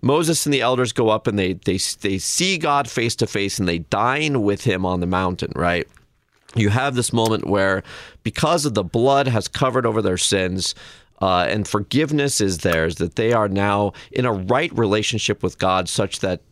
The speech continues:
being in the living presence of God doesn't eradicate them. And that's that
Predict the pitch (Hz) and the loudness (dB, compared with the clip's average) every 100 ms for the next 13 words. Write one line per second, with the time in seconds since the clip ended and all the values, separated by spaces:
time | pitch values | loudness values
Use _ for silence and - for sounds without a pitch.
0 | _ - 151 165 139 110 127 123 110 110 | _ -4 0 2 2 2 2 0 0 -2
1 | 107 - 90 95 95 101 90 - 98 90 | -2 -4 -4 -2 -2 -2 -2 -2 0 0
2 | 98 104 87 - - - - - - - | 0 -2 -4 -4 -4 -4 -6 -14 -20 -20
3 | - - 139 135 120 - - - _ _ | -16 -6 -4 -2 -4 -8 -20 -20 _ _
4 | _ - 120 135 156 - 131 113 110 | _ -8 -2 -2 -2 -2 0 0 -2